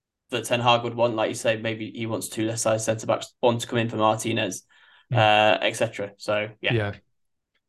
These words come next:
Speaker 2: Yeah, spot on. So the other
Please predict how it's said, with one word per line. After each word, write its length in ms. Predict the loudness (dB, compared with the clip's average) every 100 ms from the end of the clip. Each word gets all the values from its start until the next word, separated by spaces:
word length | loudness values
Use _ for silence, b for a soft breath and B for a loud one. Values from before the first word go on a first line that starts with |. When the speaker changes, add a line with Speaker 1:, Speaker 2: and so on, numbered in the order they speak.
| _
Speaker 2:
Yeah, 220 | 0 0 -2 _
spot 260 | -20 -6 -2
on. 240 | -2 -4 -6 b b b -6
So 540 | 4 8 10 8 6
the 320 | 0 0 4
other 560 | 6 8 8 8 6